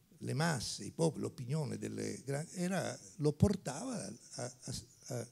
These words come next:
lo indirizzava in quella direzione. E poi strategia dell'attenzione anche rispetto, l'ho detto prima, ai comportamenti delle,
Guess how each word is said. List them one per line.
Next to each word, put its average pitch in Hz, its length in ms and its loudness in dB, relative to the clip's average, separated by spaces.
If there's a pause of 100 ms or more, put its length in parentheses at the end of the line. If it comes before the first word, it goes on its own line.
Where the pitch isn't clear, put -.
(440)
lo 139 120 2
indirizzava 180 720 2
in 117 120 -4
quella 110 180 -6
direzione. 107 680 -6 (600)
E 139 100 -2
poi 139 300 6
strategia 160 580 6
dell'attenzione 175 680 4
anche 196 500 4
rispetto, 160 640 4
l'ho 113 100 2
detto 135 320 0
prima, 165 520 4
ai - 760 0
comportamenti 175 880 4
delle, 170 520 8